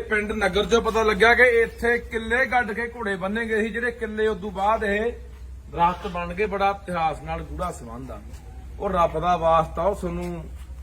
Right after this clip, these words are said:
ਕਾਰ ਸੇਵਾ ਵਾਲਿਓ, ਜਿਹੜੀ ਜੜ ਤੁਸੀਂ ਪੱਟ ਰਹੇ ਹੋ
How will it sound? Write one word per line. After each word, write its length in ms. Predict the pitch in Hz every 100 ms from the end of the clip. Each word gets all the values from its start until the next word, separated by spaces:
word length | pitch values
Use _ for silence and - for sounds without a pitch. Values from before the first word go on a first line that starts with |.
| - -
ਕਾਰ 300 | 156 156 143
ਸੇਵਾ 320 | 156 143 139
ਵਾਲਿਓ, 280 | 131 123 113 - - - - - - - - - - - - - - - -
ਜਿਹੜੀ 320 | - 190 247 254 151
ਜੜ 220 | 143 190 202 -
ਤੁਸੀਂ 280 | 208 208 226
ਪੱਟ 280 | 233 208 170
ਰਹੇ 220 | 170 220
ਹੋ 280 | 220 202 156